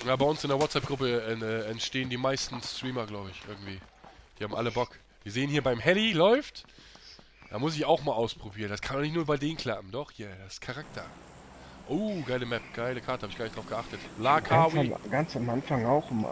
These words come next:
Speaker 2: aber gestreamt. Irgendwann
Speaker 1: <laughs>
Speaker 2: war die Qualität so schlecht geworden, ey.
Speaker 1: Ja. Ja, komm, wir machen mal einen kleinen Fun-Fact. Ich weiß nicht, ob der Ben das schon weiß. Ah doch, ich glaub, Ben weiß das sogar schon.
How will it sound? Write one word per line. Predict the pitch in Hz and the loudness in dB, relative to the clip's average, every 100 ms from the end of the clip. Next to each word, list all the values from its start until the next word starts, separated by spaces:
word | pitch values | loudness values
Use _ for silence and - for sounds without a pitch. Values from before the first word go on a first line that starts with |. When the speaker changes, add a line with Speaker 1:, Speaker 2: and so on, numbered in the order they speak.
| 78 | -4
Speaker 2:
aber | 80 98 110 - - - - - - - - - - - - - - - | -6 -4 -6 -8 -16 -16 -16 -18 -18 -18 -16 -16 -16 -14 -14 -14 -14 -10
gestreamt. | - - - 120 120 127 123 - - - - | -8 0 0 4 6 6 4 -4 -10 -14 -12
Irgendwann | 113 117 123 135 147 143 147 123 - - - - | -6 -2 0 2 4 6 4 0 -10 -12 -10 -8
Speaker 1:
<laughs> | - - - - | -10 -16 -14 -4
Speaker 2:
war | 131 | -2
die | |
Qualität | 120 - 139 139 175 - | 0 0 0 0 -2 -2
so | 117 | 2
schlecht | - 110 - | 4 4 -6
geworden, | - 110 117 117 117 | -6 -2 -2 -2 -4
ey. | 123 127 - - - - - - | -6 -8 -14 -18 -18 -18 -12 -4
Speaker 1:
Ja. | 147 135 127 156 - - - - - - - - - - - - - - - - - - | -2 0 -2 -4 -4 -8 -8 -10 -14 -14 -8 -6 -6 -10 -18 -18 -18 -16 -16 -16 -8 4
Ja, | 135 | 6
komm, | 147 190 | 8 6
wir | 147 | 6
machen | 170 190 | 4 6
mal | 180 | 4
einen | |
kleinen | 165 170 151 | 6 4 4
Fun-Fact. | - 185 175 131 107 - | 2 2 2 -4 -4 -6
Ich | - | 2
weiß | 156 180 | 4 4
nicht, | - | 0
ob | 165 | -2
der | - | 2
Ben | 135 156 | 4 4
das | 170 156 | 2 0
schon | - 139 | -2 0
weiß. | 139 165 170 - - - | 4 4 2 -4 -10 -4
Ah | - | 0
doch, | 123 170 | 4 4
ich | 120 | 4
glaub, | 139 | 2
Ben | - 135 | 4 2
weiß | 123 156 | 4 2
das | - 127 | 2 -4
sogar | 113 104 | -4 -6
schon. | - | -6